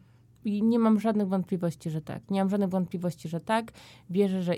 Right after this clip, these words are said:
i moglibyśmy stanąć na wysokości zadania jako państwo, ale też przede wszystkim moglibyśmy skorzystać z pomocy unijnej. Wiemy, że taka pomoc płynęła w stronę innych państw, które takiej pomocy mogły chwilowo potrzebować.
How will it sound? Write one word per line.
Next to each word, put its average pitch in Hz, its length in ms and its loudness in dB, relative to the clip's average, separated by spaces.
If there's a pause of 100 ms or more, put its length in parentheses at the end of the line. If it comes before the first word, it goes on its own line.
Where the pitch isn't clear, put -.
i 226 400 0
moglibyśmy 180 540 0
stanąć 180 440 -2
na 170 100 -2
wysokości 165 460 -6
zadania 160 260 0
jako 156 180 -4
państwo, 294 500 -4
ale 170 140 0
też 170 100 -12
przede 196 200 -6
wszystkim 190 240 -6
moglibyśmy 190 480 -2
skorzystać 196 720 -2
z - 40 -20
pomocy 170 400 -2
unijnej. 151 540 0
Wiemy, 160 240 0
że 156 80 -4
taka 156 220 -8
pomoc 156 320 -6
płynęła 175 480 2
w 156 100 -8
stronę 160 300 -4
innych 165 320 -2
państw, 165 260 -4
które 156 160 -4
takiej 156 240 -6
pomocy 156 440 -2
mogły 143 260 -2
chwilowo 160 400 2
potrzebować. 147 640 -4